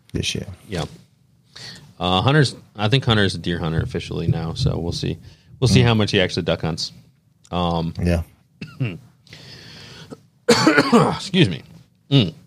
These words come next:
Speaker 2: It's coughing so good. Uh, but yeah, Dad's hunted, he hunted, uh, opener and he hunted then. So, you know, getting in a couple here or there. That's why, you know, one a week there.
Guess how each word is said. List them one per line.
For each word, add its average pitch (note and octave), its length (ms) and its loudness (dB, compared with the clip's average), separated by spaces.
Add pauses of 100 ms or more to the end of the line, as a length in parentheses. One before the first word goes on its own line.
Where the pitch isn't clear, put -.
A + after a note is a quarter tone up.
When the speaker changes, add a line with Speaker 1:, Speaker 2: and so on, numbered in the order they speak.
(540)
Speaker 2:
It's - 100 -20
coughing F#2+ 300 0
so E2 160 -6
good. E2 180 -4 (320)
Uh, F2+ 340 -4
but E2+ 300 0 (1160)
yeah, B2+ 160 4
Dad's D3 200 2
hunted, F3+ 220 4
he C#3+ 100 6
hunted, C#3 280 6
uh, A2+ 340 6
opener B2+ 400 4
and A#2 80 4
he A2 60 2
hunted A2 440 2
then. G2 360 -2
So, F2+ 300 2 (920)
you G#2+ 60 -4
know, F2+ 180 0 (340)
getting B2 180 0
in G#2+ 160 4
a G2+ 100 2
couple A2 280 0
here G2 180 2
or - 20 2
there. F2+ 260 2 (520)
That's - 200 -8
why, F2+ 260 2 (160)
you A#2+ 100 0
know, G2+ 80 2
one G2+ 160 2
a F#2+ 60 0
week F#2 180 -2
there. G#2 240 0